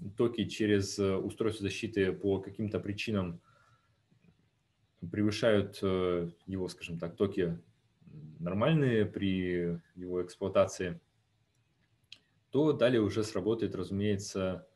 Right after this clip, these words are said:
а, соответствующий автоматический выключатель. Таким образом, мы с вами разобрали методы гашения сопровождающих токов, э, для узип на базе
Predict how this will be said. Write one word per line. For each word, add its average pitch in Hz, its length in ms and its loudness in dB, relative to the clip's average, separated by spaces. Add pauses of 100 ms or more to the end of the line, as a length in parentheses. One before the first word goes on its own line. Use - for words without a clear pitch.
(500)
а, 85 640 -2 (580)
соответствующий 101 1080 0
автоматический 98 680 -6
выключатель. 90 680 -4 (720)
Таким 123 220 2
образом, 131 500 4 (1300)
мы 98 120 -4
с - 100 -8
вами 113 480 2 (1200)
разобрали 104 1000 4 (140)
методы 110 400 0
гашения 95 800 0
сопровождающих 104 760 0
токов, 104 560 0
э, 90 320 0
для 98 380 2
узип 98 400 -4 (260)
на 98 120 -6
базе 95 500 0